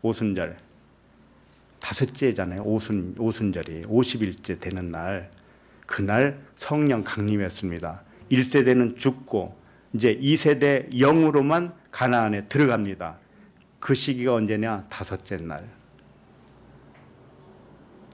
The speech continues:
오늘은 여기까지가 셋째 날과, 어, 넷째 날 이제 초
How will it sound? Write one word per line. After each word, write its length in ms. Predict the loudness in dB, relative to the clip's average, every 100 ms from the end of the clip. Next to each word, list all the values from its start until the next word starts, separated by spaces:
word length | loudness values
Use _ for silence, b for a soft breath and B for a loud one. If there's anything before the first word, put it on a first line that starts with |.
| -20 -20 -20 -20 -20 -2
오늘은 640 | 4 6 8 6 6 2 -4 -16 -20 -20 -20 _ -20 -20 -20 -20 -20 -20 -20 0
여기까지가 1000 | 2 4 2 2 2 2 0 0 0 -6 -16 -20 _ _ _ -20 -20 -20 -20 _ _ -20 -20 -20 _ -20 -20 -20 -20 -20 _
셋째 400 | -4 -4 0 2
날과, 720 | 2 0 0 -2 -2 -4 -6 -12 -18 -14
어, 100 | -10 -2
넷째 320 | -2 2 2
날 400 | 4 0 -2 -6
이제 120 | -8
초 480 | -8 -6 -2 -2 -2